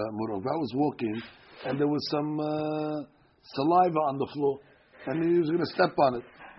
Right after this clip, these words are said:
Atahu gavra kashye. So somebody came right away before the rabbi stepped on it, and he covered it. "Amar le, my avitich. Amar le, dina itli. Amar le, pasin nalach le dina."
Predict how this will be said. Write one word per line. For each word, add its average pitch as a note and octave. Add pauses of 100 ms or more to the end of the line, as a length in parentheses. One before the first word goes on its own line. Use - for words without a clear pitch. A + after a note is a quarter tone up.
(160)
Atahu A#2
gavra A#2
kashye. D3 (400)
So B2+
somebody C#3
came A#2+
right A2+
away A2+
before A#2+
the A2+
rabbi A2+
stepped -
on D3
it, D3+ (220)
and -
he A2
covered D3
it. F2 (560)
"Amar B2+
le, C3
my B2 (160)
avitich. A2 (480)
Amar B2+
le, A#2+
dina C3 (100)
itli. F2+ (340)
Amar A#2+
le, A2+
pasin C3
nalach A2+
le C3
dina." A#2